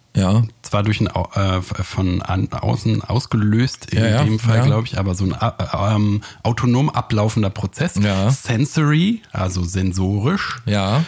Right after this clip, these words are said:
Speaker 2: Meridian ist dann, glaub ich, so Nervenstrang.
Speaker 1: Mhm.
Speaker 2: Response.
Speaker 1: Okay.
Speaker 2: Und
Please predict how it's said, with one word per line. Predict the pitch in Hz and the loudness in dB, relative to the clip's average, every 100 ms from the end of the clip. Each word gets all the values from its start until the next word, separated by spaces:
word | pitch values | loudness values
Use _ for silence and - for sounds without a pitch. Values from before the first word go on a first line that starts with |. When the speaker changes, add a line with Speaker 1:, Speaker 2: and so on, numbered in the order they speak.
| - | -2
Speaker 2:
Meridian | - 98 110 117 107 120 135 147 165 | -4 0 2 4 4 2 2 2 2
ist | 147 - | 0 0
dann, | 113 | 0
glaub | 110 104 | 0 0
ich, | 110 | 0
so | - 110 | 0 0
Nervenstrang. | 95 101 123 160 165 165 - 117 143 262 - - - - | 2 2 0 0 0 -2 -4 -2 0 -2 -8 -18 -14 -2
Speaker 1:
Mhm. | 151 135 165 - - _ - - - - - | 2 4 2 0 -10 _ -20 -18 -18 -16 0
Speaker 2:
Response. | 117 - - 127 85 80 - - - - | 0 0 -2 -2 0 -4 -8 -16 -20 -4
Speaker 1:
Okay. | 151 143 107 85 - | -4 0 -2 -2 -4
Speaker 2:
Und | 101 | -4